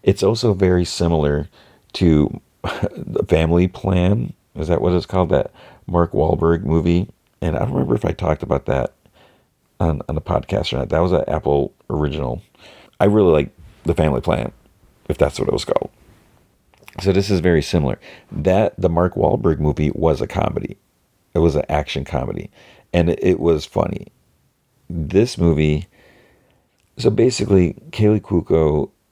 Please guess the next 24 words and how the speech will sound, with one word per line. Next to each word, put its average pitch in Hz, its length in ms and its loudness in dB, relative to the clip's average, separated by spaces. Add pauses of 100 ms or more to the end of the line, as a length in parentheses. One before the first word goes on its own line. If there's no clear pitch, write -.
(360)
is 78 580 0 (840)
like 80 560 2
an, 73 300 2
an 82 100 2
assassin. - 680 -2
She's - 280 -4
like - 120 -2
a - 80 0
hit - 280 0
woman 78 340 0
or 73 100 -2
whatever. - 520 -2 (800)
And 80 360 2
she's 80 280 -4
married. 80 580 4 (140)
They - 320 2
have 76 180 2
a - 60 -10
couple 85 280 -2
kids. - 600 -4
I 90 60 -4
think 76 180 -2
one 73 220 2
kid 69 400 0